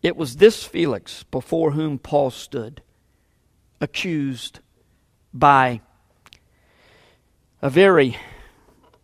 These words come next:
skillful lawyer, Tertullus. Tertullus brought three charges against Paul. First, he accused him of being a troublemaker all over the world.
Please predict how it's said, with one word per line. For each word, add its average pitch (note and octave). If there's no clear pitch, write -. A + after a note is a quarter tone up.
skillful C#3
lawyer, B2
Tertullus. -
Tertullus B3+
brought F3+
three A#3
charges E3+
against -
Paul. G#2
First, -
he C4
accused C4+
him B3+
of F3+
being A3
a G3
troublemaker E3
all F#4+
over F4+
the E4
world. D4+